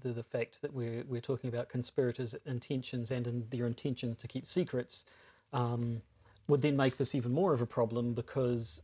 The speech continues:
we know that testimony from, you say, testimony from the conspirators themselves is going to be a lie because they're deliberately trying to deceive us and hide their intentions and so on. Um, he goes into a little digression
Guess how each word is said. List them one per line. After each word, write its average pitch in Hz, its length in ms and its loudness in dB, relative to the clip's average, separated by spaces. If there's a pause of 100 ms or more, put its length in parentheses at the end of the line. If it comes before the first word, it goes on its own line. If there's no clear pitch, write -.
we 127 280 2
know 127 560 4
that 120 480 -2 (380)
testimony 120 680 0
from, 117 480 0
you 139 100 0
say, 117 220 2 (140)
testimony 120 400 -4
from 127 160 -2
the 120 60 -2
conspirators 123 520 -2
themselves 127 640 0
is 139 180 4
going 143 380 4
to - 100 -4
be 123 160 2
a 123 60 2
lie 113 420 0
because 123 340 -2
they're 123 140 0
deliberately 127 640 0
trying 113 460 -6 (320)
to 113 100 0
deceive 123 400 0
us 117 220 -4
and 123 100 -2
hide 120 240 -2
their 113 120 -4
intentions 117 540 -4
and 113 100 -8
so 120 180 -4
on. 127 180 -12 (880)
Um, 135 460 2 (920)
he 175 100 6
goes 247 180 6
into 226 180 2
a - 20 6
little 170 180 2
digression 139 800 2